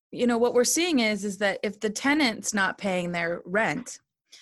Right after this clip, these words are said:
then it's the possibility that the landlord may not be able to pay their mortgage or whatever loan they have. So they're, you know, they are,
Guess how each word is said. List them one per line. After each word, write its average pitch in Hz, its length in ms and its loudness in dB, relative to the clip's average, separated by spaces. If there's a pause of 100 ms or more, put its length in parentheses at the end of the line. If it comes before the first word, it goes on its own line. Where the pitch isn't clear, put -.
(400)
then 233 180 6
it's 220 160 -2
the 240 100 2
possibility 214 920 4
that 185 300 -2
the 190 120 -2
landlord 208 600 4
may 190 120 2
not 185 200 -2
be 180 180 -2
able 170 200 2
to 170 160 -4
pay 165 500 0 (320)
their 185 140 4
mortgage 208 680 2
or 180 240 4
whatever 185 400 2
loan 247 240 2
they 180 140 -2
have. - 360 -8
So - 200 -2
they're, 247 300 0 (280)
you 247 80 2
know, 240 120 2
they 247 200 2
are, 208 580 0